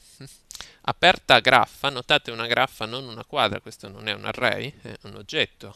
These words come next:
e in oggetti in Java sono identificati tramite le parentesi gras-, eh, graffe. Ehm, nome della proprietà, x,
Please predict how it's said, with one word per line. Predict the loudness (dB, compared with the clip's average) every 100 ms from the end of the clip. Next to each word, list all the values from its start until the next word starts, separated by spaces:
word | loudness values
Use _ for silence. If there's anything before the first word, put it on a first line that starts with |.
| _
e | -16
in | -16
oggetti | -14 -8 -8 -6 -12
in | -12 -16
Java | -10 -10 -10
sono | -18 -16
identificati | -16 -18 -20 -8 -4 -4 -4
tramite | -8 -8 -10 -12
le | -12
parentesi | -12 -12 -8 -6 -2
gras-, | -2 -2 -10 -10 -6
eh, | -6 -6
graffe. | -20 -14 0 2 2 -2 -12 -12 _ -18 -14 -14 -14 -20 -20 _ 4
Ehm, | 10 10 8 -2 -18 -6
nome | -4 -2 2
della | 2 0
proprietà, | -4 -8 -4 0 0 -2 -10 -20 -18 -6 -6
x, | -4 -2 -2